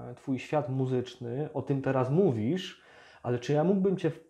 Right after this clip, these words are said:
prosić w tym momencie w ramach takiego podsumowania przygody z Amplifier, e, o jakiś utwór na fortepianie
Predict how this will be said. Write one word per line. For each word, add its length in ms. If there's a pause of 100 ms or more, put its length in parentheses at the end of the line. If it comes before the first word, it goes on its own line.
(120)
prosić 360
w 120
tym 200
momencie 680
w 80
ramach 340
takiego 340
podsumowania 1300 (120)
przygody 720
z 120
Amplifier, 800 (520)
e, 420
o 80
jakiś 540 (580)
utwór 680
na 140
fortepianie 880